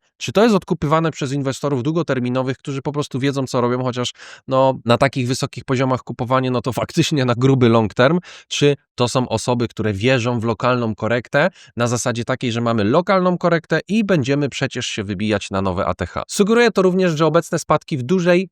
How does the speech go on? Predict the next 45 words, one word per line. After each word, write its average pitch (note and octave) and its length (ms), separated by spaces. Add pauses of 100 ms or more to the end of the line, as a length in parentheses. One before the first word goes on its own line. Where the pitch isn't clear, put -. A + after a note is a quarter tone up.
(260)
części C#3+ 480
spowodowane D#3+ 600
są D3 200
właśnie D3+ 360
realizacją D#3+ 920 (180)
niezrealizowanych B2+ 1160
profitów, B2 580 (240)
a B2+ 100
presja G3 380
podażowa C#3 460
nie D3+ 160
jest D3 160
szybka - 360
i C3+ 60
nagła, C#3 260
a C3 40
raczej C3+ 240
względnie C3+ 420
stała C3+ 340
i C3+ 100
nieznacząca D3+ 680
na A#2 140
tyle, E3 220
by D3+ 100
powodować B2 500
gwałtowne C#3+ 600
obsunięcie G#2 560
się G2+ 140
cen. C#2 300
A G3+ 120
to, A3+ 120
moi F#3 240
drodzy, E3 380
wygląda D3 400
dosyć C#3 320
ciekawie, C#3 360
ponieważ B2 340
mieliśmy C3+ 440
tą B2 160
korektę, B2+ 420
o A2+ 60
której A#2 200
wcześniej B2 360
wam A2 140
powiedziałem, A#2+ 500